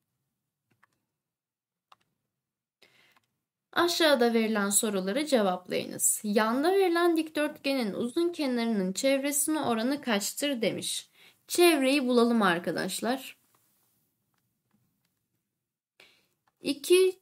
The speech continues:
çarpı kısa kenar artı uzun kenar. Sekiz artı on altı. İki çarpı sekiz ile on altıyı topladığım zaman yirmi dört yapar.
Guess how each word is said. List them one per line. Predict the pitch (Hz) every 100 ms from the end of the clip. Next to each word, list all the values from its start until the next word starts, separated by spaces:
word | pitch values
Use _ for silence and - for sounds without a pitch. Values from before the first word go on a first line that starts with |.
| _
çarpı | - 311 285 277 277 254 247 294 - - _ _ -
kısa | - - 359
kenar | 311 240 240
artı | 311 262 254 339
uzun | 285 240 240
kenar. | 220 175 135 208 - _ _
Sekiz | - - 285 277 339 262
artı | - 220 202 196 285
on | - 196
altı. | 175 92 - - 185 _ _ _ _ _ _ _ _ _ _ _ _ _ _ _ _ _ _ _ _ _ _
İki | 269 269 381 359 -
çarpı | 294 269 220 220 180 185
sekiz | - 269 269 330 320
ile | 311
on | 302
altıyı | 302 285 285 285 277
topladığım | 262 262 233 240
zaman | 226 208 202
yirmi | 185 190 220 254 247
dört | 269 277
yapar. | 285 277 277 277 - -